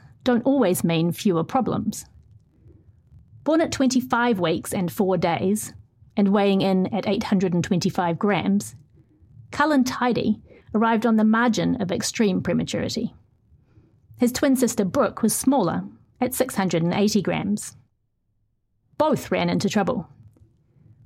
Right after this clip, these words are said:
Brooke had a perforated stomach lining, and Cullen a perforated bowel.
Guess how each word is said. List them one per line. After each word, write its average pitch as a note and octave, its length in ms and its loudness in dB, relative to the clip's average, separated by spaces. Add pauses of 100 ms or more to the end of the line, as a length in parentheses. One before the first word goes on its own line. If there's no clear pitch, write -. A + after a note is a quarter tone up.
Brooke C#4+ 280 0
had A#3 140 0
a G#3+ 60 0
perforated G#3+ 600 0
stomach B3+ 360 0
lining, D#3+ 460 -2 (380)
and G3+ 140 2
Cullen B3+ 360 2
a A3+ 80 0
perforated F#3+ 560 0
bowel. E3+ 460 -2